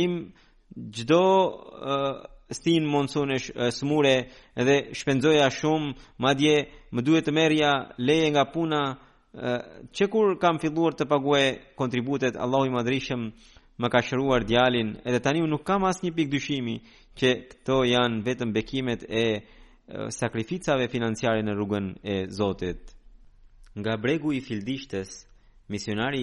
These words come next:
i rajonit San Pedro shkruan që në një fshat ka e lefa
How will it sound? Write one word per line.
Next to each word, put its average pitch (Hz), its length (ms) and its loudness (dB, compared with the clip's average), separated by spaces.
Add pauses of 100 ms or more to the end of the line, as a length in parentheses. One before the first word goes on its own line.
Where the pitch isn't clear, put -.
(140)
i 110 80 -2
rajonit 104 480 -4
San 117 320 -4
Pedro 92 540 -4 (580)
shkruan 95 560 -4 (400)
që 98 140 -2 (1200)
në 104 100 -4
një 110 120 -2
fshat 139 480 -2 (380)
ka 120 220 -2
e 123 80 -2
lefa 120 440 -2